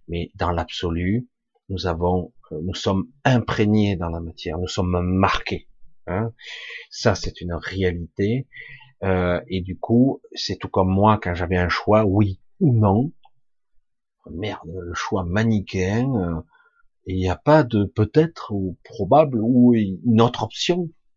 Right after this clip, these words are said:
Hein. Je sais pas. Non. Non, non, non. C'est, c'est pas possible. Il n'y a pas d'option intermédiaire. Nous, nous contrôlons ton destin et tu dois choisir entre deux destins qu'on te choisit pour toi.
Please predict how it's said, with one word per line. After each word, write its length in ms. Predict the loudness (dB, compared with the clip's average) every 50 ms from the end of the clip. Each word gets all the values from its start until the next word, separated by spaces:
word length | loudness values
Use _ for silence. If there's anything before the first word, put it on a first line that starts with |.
| _ -6
Hein. 200 | -4 -4 -4 -4 -10 -20 _ _ -20 -20 -20 -20 -20 -20 -20 _
Je 120 | -10 -8 -8
sais 160 | -8 -6 -8
pas. 120 | -8 -6 0
Non. 320 | 2 4 4 4 2 0 -6 _ _ _ _ _ _
Non, 200 | -2 0 2 4
non, 180 | 4 4 2 2
non. 240 | 0 -2 -4 -4 -6 -10 -10 -12 -14 -16
C'est, 260 | -18 -20 -20 _ -20 _ _ _
c'est 240 | -18 -8 -8 -4 -2
pas 100 | -2 -4
possible. 440 | -4 -6 -10 -10 -6 -6 -6 -6 -6
Il 60 | -10
n'y 60 | -18
a 20 | -12
pas 140 | -10 -10 -8
d'option 420 | -8 -12 -12 -10 -8 -6 -4 -4
intermédiaire. 640 | -4 -4 -4 -6 -4 -4 -2 0 0 0 0 -4 -6 -8 -14 -20 -20 -20 -16 -2 4
Nous, 420 | 6 10 12 12 12 12 10 6 4
nous 180 | 2 2 2
contrôlons 680 | 4 4 4 4 4 4 4 6 8 10 10 8 8 6
ton 160 | 2 0 0
destin 560 | 2 0 0 -2 -4 -2 0 0 2 2 0 -4 -6 -10 _ _ -14 -4
et 260 | 0 2 2 2 0 -4 _
tu 160 | -4 -2 0
dois 200 | 4 4 4 4
choisir 480 | 4 4 6 6 6 6 4 2 2 4
entre 320 | 2 2 2 2 0 0
deux 260 | 2 4 4 4 6
destins 380 | 6 4 4 4 2 -2 -2 0
qu'on 180 | 0 -2 0
te 100 | 0 0
choisit 380 | 0 2 2 2 2 2 -2 -6
pour 160 | -8 -10 -8
toi. 200 | _ -8 -8 -8